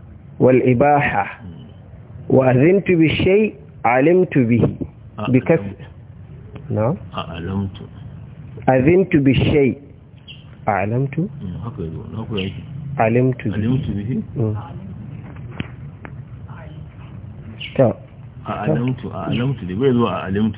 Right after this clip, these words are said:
Speaker 2: sai dai أعلمت. Mm.
Speaker 1: Ah,
Speaker 2: أذنت
Speaker 1: alim-
Speaker 2: بالشيء علمت ne daidai.
Speaker 1: Mm.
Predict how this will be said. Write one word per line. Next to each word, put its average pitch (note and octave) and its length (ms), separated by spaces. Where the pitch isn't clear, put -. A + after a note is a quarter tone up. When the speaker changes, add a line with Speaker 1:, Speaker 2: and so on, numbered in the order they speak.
Speaker 2:
sai G#2+ 140
dai A#2 240
أعلمت. A2 640
Mm. F#2 400
Speaker 1:
Ah, D3+ 40
Speaker 2:
أذنت C#3 320
Speaker 1:
alim- C#3 80
Speaker 2:
بالشيء C#3 640
علمت A2+ 380
ne F2+ 220
daidai. F#2+ 380
Speaker 1:
Mm. A#2 160